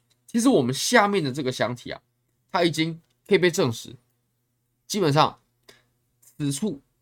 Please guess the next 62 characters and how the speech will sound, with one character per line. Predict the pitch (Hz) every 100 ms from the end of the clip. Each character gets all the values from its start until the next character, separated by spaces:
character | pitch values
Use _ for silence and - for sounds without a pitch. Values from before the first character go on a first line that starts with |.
| -
抄 | - 220 220
底 | 165 - _
买 | 120 104
入 | 139 185
的 | 135 110
人 | 95 98
呢， | 101 - _ _
或 | 190
者 | 151
说 | 180
做 | 170 160
多 | 139 135 117
的 | 87
人 | -
啊， | - _
他 | - 165
全 | - 139
部 | 175
都 | 196
在 | 185
盈 | 123 135
利 | 156
之 | 120 110
中， | 107 95 _ _ -
所 | 277
以 | 247
他 | 247
并 | 247 202
没 | 180
有 | 180
理 | 127
由 | 107 107 - _ _
去 | -
把 | 139 110
他 | 139 139 135 _ _
现 | - 196
在 | 185
手 | 175 117
中 | 131 131
的 |
仓 | 117 123 135
位 |
给 | 131 90 -
卖 | 127 120
掉 | 113 69
的。 | - - _ - _
而 | -
且 | 226 185 - _ _ _ _
我 | 139 147
们 | 170
也 | 143
可 | 156
以 | 170 - _ _ _ _ _ _ _
由 | - 143
现 | 143 214
在 | 190
的 | 147
价 | 139 175 127
位 | 135
啊 | 82 -
得 | 120 117
知， | 117 120